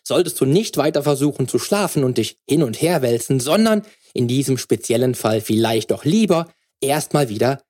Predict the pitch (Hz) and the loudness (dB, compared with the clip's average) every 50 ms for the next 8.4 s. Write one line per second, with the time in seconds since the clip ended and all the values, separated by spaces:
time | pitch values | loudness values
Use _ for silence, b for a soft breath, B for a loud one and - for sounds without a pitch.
0 | _ - - 113 135 139 135 131 120 - - 117 107 101 92 87 - - _ _ | _ -8 -2 0 0 0 0 -4 -6 -6 -4 -4 -4 -4 -6 -8 -8 -12 _ _
1 | _ _ _ _ _ _ _ _ _ _ - - 151 160 208 277 269 - 214 190 | _ _ _ _ _ _ _ _ _ _ -8 -4 -2 0 0 0 0 0 2 2
2 | 180 180 170 170 - - 185 139 - 147 139 151 254 - - - - 170 151 147 | 2 2 2 0 -2 -2 -2 0 0 0 0 0 0 -2 -4 -4 -2 -2 -2 0
3 | - 175 160 143 _ _ _ _ _ - 139 135 120 - - 127 117 120 117 - | 0 -2 -4 -4 _ _ _ _ _ -4 -2 -2 -2 -2 0 0 0 0 0 0
4 | - 127 127 - - 120 _ _ _ - 123 120 120 120 127 117 - 123 123 120 | 0 2 2 2 0 -6 _ _ _ -2 0 0 0 0 -2 -2 0 -2 0 0
5 | 131 160 165 - - 147 147 147 - _ _ _ _ - 127 123 123 131 135 - | 0 -2 -2 0 0 0 0 0 -4 _ _ _ _ -4 0 0 2 0 0 -2
6 | - 120 113 - - - - - - 87 90 87 - - - 87 95 95 - 90 | -4 -6 -6 -6 -8 -12 -12 -12 -8 -8 -8 -8 -8 -10 -10 -10 -10 -10 -10 -12
7 | 82 85 90 - _ _ _ _ - 170 190 190 185 170 - - 143 151 208 220 | -12 -12 -14 -18 _ _ _ _ -4 0 2 2 2 2 0 0 0 0 0 2
8 | - 233 220 170 175 180 175 | 2 2 2 4 2 0 -2